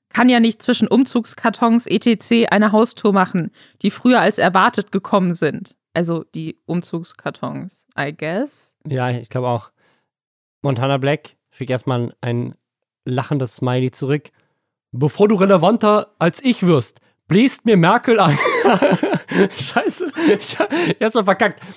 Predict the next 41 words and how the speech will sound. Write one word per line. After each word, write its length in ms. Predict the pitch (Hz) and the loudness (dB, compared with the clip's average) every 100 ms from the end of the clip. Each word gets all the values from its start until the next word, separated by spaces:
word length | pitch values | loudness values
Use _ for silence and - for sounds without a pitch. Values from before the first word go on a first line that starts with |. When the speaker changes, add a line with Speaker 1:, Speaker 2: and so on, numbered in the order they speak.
| _ _ _ _ _ _ _ | _ _ _ _ _ _ _
Speaker 2:
"Bevor 360 | - - 220 214 | -4 2 2 4
du 80 | |
relevanter 580 | 208 214 196 214 214 214 | 4 4 4 2 2 2
als 180 | 180 - | 0 -2
ich 180 | 226 202 | -2 2
wirst, 280 | 175 - - | 0 0 0
bläst 360 | 185 233 - | 2 2 0
mir 160 | 190 214 | 2 4
Merkel 400 | 170 190 220 214 | 4 2 2 0
ein 200 | 180 175 | 2 2
live 260 | 156 175 196 | 4 2 2
im 100 | 185 | 0
Stream. 440 | - - 208 160 - _ _ | 0 2 4 4 -2 _ _
Komm 200 | - 233 | 0 2
von 140 | 208 | 2
deinem 220 | 190 190 160 | 2 4 4
hohen 220 | 247 220 | 4 4
Ross 320 | 185 233 - | 4 2 2
runter. 380 | 202 185 160 123 - - | 2 4 2 0 -6 0
Du 120 | 233 | 2
bist 220 | 208 - | 2 0
ein 220 | 175 180 | 2 4
Niemand. 400 | 185 247 214 131 - - | 6 8 6 4 0 -4
Eine 220 | 196 190 | 2 4
Lachnummer 600 | 185 214 247 226 240 226 208 | 4 2 2 2 2 2 4
in 180 | 185 | 4
youtube 440 | 165 254 - 240 - | 6 4 4 2 2
punkt 120 | - | -4
de. 500 | 143 143 214 208 143 - _ _ | -4 0 2 2 0 -2 _ _
Jeder 420 | 151 262 339 269 | 2 2 4 4
schaut 320 | 220 214 233 | 4 2 2
deine 240 | 233 220 190 | 4 2 2
Videos 360 | 214 226 208 | 2 2 2
und 200 | 185 156 | 0 0
hatet 340 | 131 254 226 160 | 2 2 2 0
dich. 180 | 135 - - | 0 -2 -14
Klar, 200 | - 226 | 0 2
damit 240 | 240 226 196 | 4 2 2
schreibst 340 | - 220 - | 0 0 0
du 60 | 190 | 0
Bestsellerbücher 800 | 170 226 - 233 208 240 262 | 2 0 0 0 2 2 2